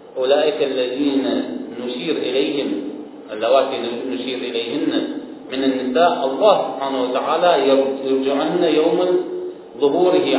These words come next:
عليه السلام فيتبعن أو، آه، يدخلن في قيادته عليه السلام. طبعًا، آه، معجزة الرجعة كذلك، الله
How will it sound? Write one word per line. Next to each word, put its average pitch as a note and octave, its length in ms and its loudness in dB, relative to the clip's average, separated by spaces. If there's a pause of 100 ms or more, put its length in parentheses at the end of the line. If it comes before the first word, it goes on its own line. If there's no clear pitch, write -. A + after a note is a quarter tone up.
عليه A2+ 260 -2
السلام F3 640 0
فيتبعن D3+ 840 4
أو، D3 280 4 (680)
آه، B2 540 8
يدخلن D#3 640 2
في D3+ 240 -4 (360)
قيادته B2 680 2
عليه G2 260 -8
السلام. G2+ 220 -6 (120)
طبعًا، C#3+ 260 -2 (1800)
آه، A2+ 240 -4 (160)
معجزة G3 480 2
الرجعة C#3 600 2
كذلك، D#3 480 2 (340)
الله D#3 420 4